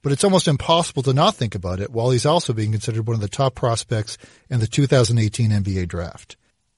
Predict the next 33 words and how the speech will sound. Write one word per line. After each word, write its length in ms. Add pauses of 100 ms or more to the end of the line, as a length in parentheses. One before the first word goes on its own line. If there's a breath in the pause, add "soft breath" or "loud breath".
(100)
Yes, 280
we've 140
heard 180
this 160
narrative 300
before 400
regarding 400
a 60
European 420
prospect, 680
and 120
it 80
hasn't 400
always 280
ended 200
well. 320 (1080)
Darko 300
Milicic 560
getting 220
picked 220
before 260
Carmelo 440
Anthony 400
and 120
Dwayne 320
Wade 240
in 80
two 140
thousand 340
three 260
still 420
echoes 360
through 180